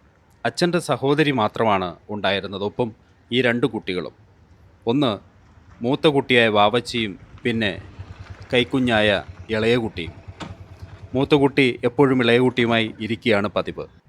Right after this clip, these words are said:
അങ്ങനെ റൂമിൽ അവരിയ്ക്കുന്നത് കണ്ട് അകത്ത് ഒരു മുട്ടയെടുത്ത് ഓംലെറ്റ് ഉണ്ടാക്കി ഈ കുട്ടികൾക്ക് കൊടുക്കാനായി ശ്രമിക്കുകയായിരുന്നു അച്ഛൻ്റെ സഹോദരി എന്നാണ്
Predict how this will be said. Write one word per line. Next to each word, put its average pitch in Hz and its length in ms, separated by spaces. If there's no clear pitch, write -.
അങ്ങനെ 127 200
റൂമിൽ 151 260
അവരിയ്ക്കുന്നത് 127 680
കണ്ട് 107 220
അകത്ത് 123 360
ഒരു 127 180
മുട്ടയെടുത്ത് 147 540
ഓംലെറ്റ് 147 360
ഉണ്ടാക്കി 123 380
ഈ - 100
കുട്ടികൾക്ക് 135 420
കൊടുക്കാനായി 139 560
ശ്രമിക്കുകയായിരുന്നു 113 920
അച്ഛൻ്റെ 139 320
സഹോദരി 131 500
എന്നാണ് 107 300